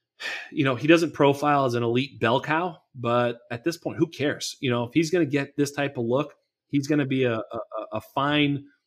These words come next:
flex play for the rest of the season if, if this continues. Um, you know, if something changes, obviously we don't, you know, it's not exactly in stone there, but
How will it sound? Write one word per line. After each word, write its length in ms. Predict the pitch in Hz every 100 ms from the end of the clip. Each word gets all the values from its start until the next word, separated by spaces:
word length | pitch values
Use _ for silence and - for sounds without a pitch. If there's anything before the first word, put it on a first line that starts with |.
| _ _
flex 420 | - 135 147 -
play 460 | - 117 110 113 -
for 120 | 131
the 100 | 120
rest 400 | 113 127 135 -
of 100 | 127
the 100 | 117
season 680 | - 131 127 120 113 104 107 _ _ _ _ _ -
if, 220 | 113 117
if 120 | 110
this 140 | 120
continues. 640 | - 107 127 113 101 - - 120
Um, 440 | 110 104 107 101 135
you 80 |
know, 200 | 120 110
if 100 | 107
something 220 | 170 160 127
changes, 400 | 165 180 143 131
obviously 600 | 135 135 117 127 120 113
we 100 | 131
don't, 180 | 131 127
you 80 |
know, 140 | 107 - _ _ _ _ _ _
it's 260 | 131 127 -
not 260 | 151 151
exactly 520 | 131 120 127 - 127 113
in 120 | 113
stone 380 | - 143 160 110
there, 180 | 104
but 200 | 107 107